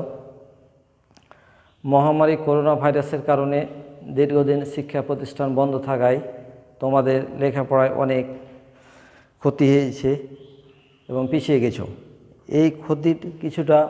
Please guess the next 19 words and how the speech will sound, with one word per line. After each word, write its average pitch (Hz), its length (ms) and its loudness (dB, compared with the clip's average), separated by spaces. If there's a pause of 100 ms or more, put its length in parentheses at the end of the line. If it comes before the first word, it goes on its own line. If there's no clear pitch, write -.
(100)
পুষিয়ে 160 320 -4
নেওয়ার 147 300 2
জন্য 147 220 0 (720)
আমাদের 139 460 0 (220)
আজকের 139 420 0 (180)
এই 135 80 2 (120)
অনলাইনে 139 480 2
ক্লাসের 131 380 0
ব্যবস্থা 123 380 -2
করা 120 200 0
হয়েছে। 113 340 -4 (960)
আশা 135 240 2
করি 165 200 2 (300)
তোমরা 151 300 4
এই 156 180 -2
ক্লাসের 147 420 0
মাধ্যমে 147 440 0 (720)
কিছুটা 151 380 4
হলেও 151 300 4